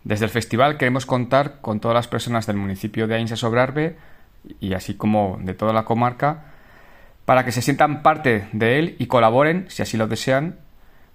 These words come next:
con este festival que es uno de los más longevos de Aragón, con treinta y cuatro años de historia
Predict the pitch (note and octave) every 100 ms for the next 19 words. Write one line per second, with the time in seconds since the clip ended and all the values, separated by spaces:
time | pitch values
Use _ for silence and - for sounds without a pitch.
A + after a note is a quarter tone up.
0 | - - A#2+ A2+ A2+ A2 G#2+ G#2+ - B2
1 | C3+ C3 C3 C3+ C3+ C3+ C3 - A#2+ A#2
2 | A#2 A#2 A#2+ B2+ A#2 A#2 A2+ A2+ A2 B2+
3 | D3 A#2 G#2 G2+ G2 A2 A2+ A#2 A#2+ A#2
4 | - B2 B2 C#3